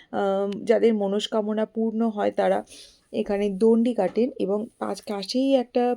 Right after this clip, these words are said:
পুকুর আছে, দেখাবো আপনাদেরকে। এই দেখুন দণ্ডি কাটছে, আর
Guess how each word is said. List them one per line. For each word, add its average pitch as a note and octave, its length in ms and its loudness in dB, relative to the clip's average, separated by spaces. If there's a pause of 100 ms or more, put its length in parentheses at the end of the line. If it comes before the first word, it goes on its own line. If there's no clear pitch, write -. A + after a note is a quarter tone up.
(100)
পুকুর B3+ 360 0
আছে, D#3 260 -4 (480)
দেখাবো A3+ 480 2
আপনাদেরকে। F3+ 500 -2
এই G3 80 0
দেখুন G3+ 280 -4
দণ্ডি F#3+ 260 -2
কাটছে, F#3+ 380 -4 (1600)
আর G3+ 180 2